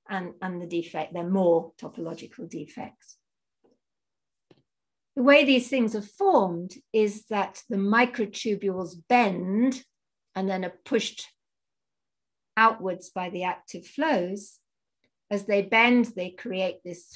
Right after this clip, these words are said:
threefold minus a half defect here and a plus a half defect there. The flows push this one out, this one's self-propelled, and so it moves, and it moves away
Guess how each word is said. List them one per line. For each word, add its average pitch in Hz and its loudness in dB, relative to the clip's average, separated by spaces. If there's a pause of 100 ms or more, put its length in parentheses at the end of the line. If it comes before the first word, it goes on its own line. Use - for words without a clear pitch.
threefold 214 -2 (260)
minus 220 2
a 196 -8
half 175 -10
defect 190 -10
here 190 -6 (840)
and 202 -2
a 202 -2
plus 220 0
a 202 0
half 185 -6
defect 170 -6
there. 226 0 (1000)
The 190 -12
flows 226 4 (160)
push - -4
this 208 -6
one 190 -4
out, 208 -2
this 196 -12
one's 175 -12
self-propelled, 190 -6
and 156 -12
so 160 -12
it - -10
moves, 277 -2 (600)
and 220 0
it 190 -6
moves 180 -8
away 160 -8